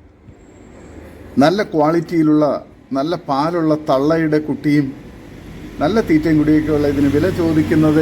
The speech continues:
ഇരുപതിനായിരത്തി തൊള്ളായിരത്തി തൊണ്ണൂറ്റൊമ്പത് രൂപയാണ്. വില ഫിക്സഡ് ആണ്. സ്ഥലം കരുനാഗപ്പള്ളി. വളർത്തുകാർക്ക് എന്തുകൊണ്ട് അനുയോജ്യമായ ഈ ഹൈദരാബാദി ആടിന്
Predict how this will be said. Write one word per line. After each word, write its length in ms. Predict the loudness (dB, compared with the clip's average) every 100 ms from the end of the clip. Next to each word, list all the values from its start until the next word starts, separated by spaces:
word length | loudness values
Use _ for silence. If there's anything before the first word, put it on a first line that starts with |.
| 4
ഇരുപതിനായിരത്തി 760 | 4 2 0 0 2 0 0 -4 -2
തൊള്ളായിരത്തി 440 | 0 0 -2 -4 -4
തൊണ്ണൂറ്റൊമ്പത് 580 | -2 -2 -2 0 2 2 2
രൂപയാണ്. 440 | 0 0 2 0 0
വില 100 | -2 -4
ഫിക്സഡ് 360 | -6 -4 -2 0
ആണ്. 140 | -2 -2
സ്ഥലം 220 | -2 0 0
കരുനാഗപ്പള്ളി. 840 | 0 0 0 0 0 0 0 -2 -8 -20 -10 -2
വളർത്തുകാർക്ക് 600 | 0 0 0 -2 -2 -4
എന്തുകൊണ്ട് 340 | -4 -2 -2 -2
അനുയോജ്യമായ 840 | -2 0 -2 -2 -4 0 0 2 0 -2 -4
ഈ 20 | -4 -8 -12 -16 -18 -20 -18 -2
ഹൈദരാബാദി 680 | 0 2 2 4 2 2 0 -2
ആടിന് 340 | -2 -2